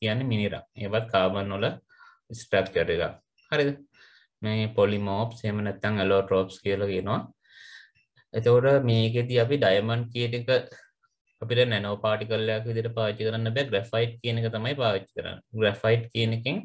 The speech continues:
ග්‍රැෆීන් කියලා එකක් තියෙනවා. ග්‍රැෆයිට් වලින් ග්‍රැෆීන් කියන එක හදා ගන්න ඕනේ. හරි. ග්‍රැෆීන් වල මේ,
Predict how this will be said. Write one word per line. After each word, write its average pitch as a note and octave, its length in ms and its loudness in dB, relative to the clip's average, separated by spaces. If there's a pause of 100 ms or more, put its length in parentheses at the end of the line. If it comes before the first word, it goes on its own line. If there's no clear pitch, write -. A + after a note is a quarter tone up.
(600)
ග්‍රැෆීන් A2 600 2
කියලා C3 280 0
එකක් D3 240 0
තියෙනවා. - 340 -6 (300)
ග්‍රැෆයිට් A2 680 0
වලින් B2+ 300 4
ග්‍රැෆීන් A2+ 520 0
කියන B2+ 200 -2
එක D3 200 2
හදා A2+ 260 2
ගන්න F2+ 300 -8
ඕනේ. - 180 -16 (720)
හරි. D3 160 2 (640)
ග්‍රැෆීන් A2 540 2
වල B2+ 200 4
මේ, B2 260 2